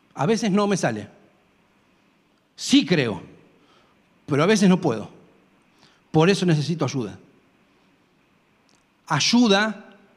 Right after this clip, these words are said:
mi incredulidad". Esta última fra-, esta última es, frase del Padre es la clave para este hombre y para nosotros también.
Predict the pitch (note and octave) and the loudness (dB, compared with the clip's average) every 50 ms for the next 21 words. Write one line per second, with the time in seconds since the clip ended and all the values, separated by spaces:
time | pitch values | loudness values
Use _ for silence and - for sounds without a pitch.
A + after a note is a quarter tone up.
0 | _ _ _ _ - D3 F#3 G#3 G#3 G#3 G#3 F#3 - - - - - - E3+ D#3+ | _ _ _ _ 2 4 4 6 6 4 2 0 -2 -8 -18 -10 -2 0 0 0
1 | D#3+ F3 F3+ E3+ E3 E3 D#3+ D#3+ E3 D3+ B2+ G#2+ G#2 - - - - - _ - | 2 2 2 4 6 6 6 6 4 4 2 0 -4 -10 -16 -20 -20 -20 _ -20
2 | - - - - - - - - G#3+ G#3 A#3+ B3+ C#4+ D4 C#4 C4 B3 A#3+ A3 F#3+ | -20 -20 -20 -20 -20 -6 -2 -2 0 2 4 4 6 4 4 4 2 2 2 0
3 | - B3 B3+ A#3+ A#3 A3+ - - - A3 - - G#3 B3 C4+ B3+ F#3 F3 D3 C#3 | 0 0 2 2 0 0 -4 -4 -4 -2 0 2 4 4 4 4 4 4 2 2
4 | C3+ B2 B2+ F3 - - - - - E3+ F3 D#3 - D#3+ C#3+ C#3 B2+ C3 B2+ B2+ | 2 0 -2 -4 -8 -10 -12 -6 -2 0 0 0 0 0 -2 -2 -2 -2 -2 -2
5 | D3 C3+ C3+ C3+ C#3 C3+ C3 D#3+ D3 D3 - G#3 A3 G#3 F#3 D#3+ D3 C#3+ D3 C#3+ | -2 -2 0 0 0 0 0 0 0 0 2 2 2 4 4 4 2 2 0 -2
6 | - - - - - _ _ _ _ _ _ _ _ _ _ _ _ _ _ _ | -6 -10 -20 -20 -20 _ _ _ _ _ _ _ _ _ _ _ _ _ _ _
7 | _ _ _ _ _ _ _ _ _ _ _ _ _ _ _ _ _ _ _ _ | _ _ _ _ _ _ _ _ _ _ _ _ _ _ _ _ _ _ _ _
8 | _ _ _ _ _ _ - F3+ F3+ A3 A#3+ A3 - A3 A3 A3+ A#3 A3+ A3+ A3 | _ _ _ _ _ _ 0 2 2 2 2 2 2 2 4 4 4 2 2 2
9 | E3 F3+ E3+ E3 D#3+ D#3+ C#3+ D3+ F#3+ F#3 D#3 D3+ C#3 - C3+ B2 B2 B2 G#2+ G2+ | 2 2 2 2 2 2 0 0 -2 -4 -4 -6 -8 -6 -6 -6 -6 -6 -8 -8
10 | - | -12